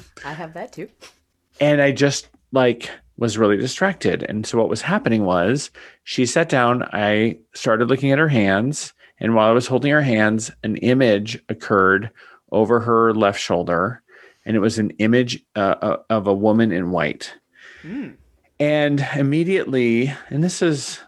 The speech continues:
Speaker 2: like I said, years ago, and what I mean by that is I was still,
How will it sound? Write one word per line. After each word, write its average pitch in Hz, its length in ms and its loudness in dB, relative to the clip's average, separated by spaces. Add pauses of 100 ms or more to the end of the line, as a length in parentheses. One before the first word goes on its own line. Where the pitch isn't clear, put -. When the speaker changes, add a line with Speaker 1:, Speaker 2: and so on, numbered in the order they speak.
(160)
Speaker 2:
like 151 220 0
I 175 60 4
said, 123 360 2
years 131 260 0
ago, 113 220 2
and 113 100 0
what 135 140 2
I 139 80 2
mean 180 220 0
by 156 140 0
that 113 180 2
is 107 380 2 (360)
I 123 80 0
was 127 180 2
still, 143 680 0